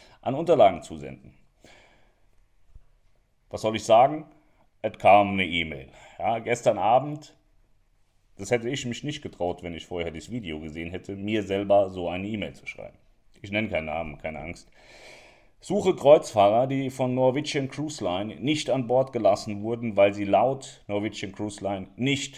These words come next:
vollständig geimpft sind. Als Genesener und mit einer Impfung zählt man in der E U als vollständig geimpft. Mit diesem Wissen haben wir eine Kreuzfahrt ab Barcelona gebucht.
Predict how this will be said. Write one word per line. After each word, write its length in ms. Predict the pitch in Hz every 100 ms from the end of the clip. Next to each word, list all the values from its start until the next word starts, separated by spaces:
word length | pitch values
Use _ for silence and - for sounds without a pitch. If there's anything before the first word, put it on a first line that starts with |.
| -
vollständig 920 | - 101 101 - 101 101 98 - - _ -
geimpft 360 | 131 151 151
sind. 280 | 117 104 - _ -
Als 240 | 120 -
Genesener 560 | 143 147 196 190 185 135
und 140 | 135
mit 160 | 143 123
einer 240 | 127 117
Impfung 400 | 135 147 139 139
zählt 340 | - 131 143
man 260 | 139 135 131
in 180 | 117 113
der 180 | 113 101
E 100 | 107
U 240 | 113 -
als 360 | - 101 104 -
vollständig 800 | - 90 90 - 90 87 - - -
geimpft. 380 | 87 85 - - _ _ _ _ _ _ - - - - _ _
Mit 160 | 131 131
diesem 260 | 175 190 165
Wissen 460 | 196 135 139 170
haben 160 | 139 143
wir 120 | 117
eine 180 | 131 127
Kreuzfahrt 540 | 113 135 - 147 139 -
ab 320 | 110 - -
Barcelona 720 | 113 120 127 131 185 185 139
gebucht. 680 | 101 104 104 98 - -